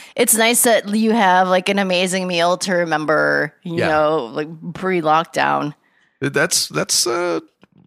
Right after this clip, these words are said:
Speaker 2: what this, what this, uh, topic was all about too. Just, like, these fantastic memories that are associated with food, um, which kind of brings us into our own picks. Uh, you wanna start things off?
Speaker 1: No, I wanna hear your first
Speaker 2: Okay.
Speaker 1: one. I can't wait to hear this.
Speaker 2: All right.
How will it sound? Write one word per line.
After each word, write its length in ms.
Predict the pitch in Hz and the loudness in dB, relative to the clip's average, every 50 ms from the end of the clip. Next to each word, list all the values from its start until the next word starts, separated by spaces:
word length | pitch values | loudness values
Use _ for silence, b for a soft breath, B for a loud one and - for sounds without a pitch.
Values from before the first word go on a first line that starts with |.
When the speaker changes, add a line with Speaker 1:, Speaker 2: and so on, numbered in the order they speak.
| _ _ | _ _
Speaker 2:
what 260 | 92 131 160 180 - | -12 -10 -10 -8 -6
this, 400 | 175 160 - - - - - - | -4 -2 -2 -2 -2 -4 -6 -6
what 220 | 131 147 - - | -8 -8 -6 -6
this, 280 | 147 135 - - - 139 | -6 -4 -4 -4 -2 -2
uh, 180 | 120 110 110 | -2 -2 -4
topic 420 | - - - 131 - - 117 - 104 | -4 -6 -8 -6 -6 -8 -8 -6 -8
was 120 | 95 90 | -6 -4
all 160 | 104 101 110 | -4 -4 -4
about 300 | 113 104 107 113 107 95 | -6 -6 -6 -6 -6 -8
too. 220 | - - 123 110 92 | -8 -8 -8 -8 -8
Just, 240 | 82 90 - - 113 | -8 -8 -8 -6 -6
like, 160 | 98 92 - | -6 -6 -6
these 180 | 107 101 - | -6 -6 -6
fantastic 720 | - - 107 98 101 - - 95 98 104 - - 120 92 | -6 -6 -6 -6 -6 -6 -6 -6 -4 -4 -6 -6 -8 -10
memories 580 | 110 101 98 98 110 113 104 101 95 90 87 80 | -6 -6 -4 -4 -2 -2 -2 -2 0 -2 -2 -2
that 140 | 101 95 90 | -2 0 0
are 80 | 90 90 | 0 -2
associated 600 | 85 - 104 98 95 - - 110 98 92 92 85 | -2 -2 -2 -2 -2 -2 -2 -2 -2 -2 -2 -4
with 160 | 90 85 - | -4 -4 -4
food, 640 | - - 123 131 131 117 95 90 87 85 85 95 107 b b b b b b b b b b | -6 -6 -4 -2 0 0 0 0 0 0 -2 -4 -6 b b b b b b b b b b
um, 600 | - 104 101 98 95 95 95 95 92 95 92 95 - _ _ _ _ - - _ _ | -4 -2 0 0 0 0 0 -2 -4 -6 -8 -10 -12 _ _ _ _ -20 -20 _ _
which 180 | 110 - - | -10 -8 -6
kind 140 | - 110 110 | -4 -4 -4
of 60 | 98 | -2
brings 260 | 107 110 110 117 107 | -4 -4 -4 -4 -6
us 160 | 113 104 - 127 | -4 -4 -6 -6
into 400 | 117 117 107 - 127 123 120 - | -8 -6 -6 -4 -4 -2 -2 0
our 260 | 110 110 113 123 107 | 2 2 2 2 2
own 300 | 120 139 190 226 214 180 | 2 0 0 -2 -2 -2
picks. 500 | - 131 98 82 71 - - - - - | -2 0 0 0 -2 -4 -6 -6 -6 -4
Uh, 260 | 90 101 98 92 92 98 | -4 -2 -2 -2 -2 -2
you 80 | 110 | -2
wanna 120 | 117 117 110 | -2 -2 -2
start 240 | - - 135 127 - | 0 0 0 0 0
things 200 | 143 143 127 151 | -2 -2 0 0
off? 260 | 156 196 294 - - | 0 0 0 -2 -2
Speaker 1:
No, 220 | 220 208 254 262 | 0 0 2 2
I 120 | 202 180 175 | 2 2 2
wanna 160 | 202 208 202 | 2 0 0
hear 140 | 233 190 180 | 0 0 0
your 180 | 165 156 190 - | 0 -2 -2 -2
first 280 | - - 156 - - | 0 2 2 2 4
Speaker 2:
Okay. 140 | - - 466 - | 2 2 2 2
Speaker 1:
one. 40 | - | 2
I 100 | - 233 | 0 2
can't 220 | 240 302 226 208 | 2 2 2 2
wait 140 | 220 214 208 | 0 0 -2
to 100 | 226 226 | -2 -4
hear 200 | 196 226 269 269 | -2 -2 0 0
this. 280 | 202 170 151 156 - - | 2 0 0 0 0 2
Speaker 2:
All 140 | 127 135 156 | 2 4 4
right. 480 | 185 202 165 120 - - - - - | 4 4 2 2 0 -2 -6 -6 -6